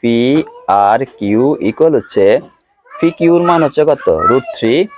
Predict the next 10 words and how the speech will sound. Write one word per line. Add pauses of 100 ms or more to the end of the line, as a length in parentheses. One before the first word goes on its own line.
(760)
আর (100)
পি (100)
আর
এর
মান (100)
কত? (460)
টু। (1400)
বা (840)
sine (1120)
কোণ